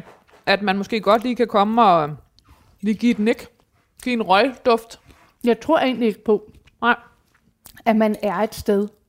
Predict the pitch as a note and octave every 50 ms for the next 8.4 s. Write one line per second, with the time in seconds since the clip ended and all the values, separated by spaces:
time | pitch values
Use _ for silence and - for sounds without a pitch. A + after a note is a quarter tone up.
0 | _ - B3+ B3 A#3+ A#3+ - - D4 C#4+ C4 A3+ G3+ G3 - - A#3+ A#3 - A#3+
1 | G#3+ G#3+ G#3+ G#3+ A3 G#3+ - - B3 B3 - A#3+ A3 G#3+ G#3 G3+ G3+ G#3+ F#3+ -
2 | G#3+ A3 G#3+ G#3+ G#3 G#3+ G#3+ - B3 G#3+ - G3+ G#3 - G3+ - - _ _ _
3 | _ _ _ _ - - _ _ _ _ _ _ _ B3 C4 D#4 C#4+ A#3+ - -
4 | - - C4 A#3+ A3+ - - D#4+ C#4+ D#4 D4+ D4 D4 D4 - - - - - A3
5 | F#3+ F#3 G3+ A#3 - - D4 C4+ B3+ B3 A#3 A3 G#3 - G#3+ A3 G#3+ G#3+ G#3 G3+
6 | F#3+ F#3 - _ _ _ _ _ _ _ _ _ _ _ _ - A#3+ F#3+ - B3
7 | B3 C4 B3 B3 - - A#3+ A3 G#3+ A3+ A#3+ - - - C4+ - G#3+ G#3+ G#3+ G3
8 | F#3+ F#3 G#3 G3 F#3+ F#3 F3+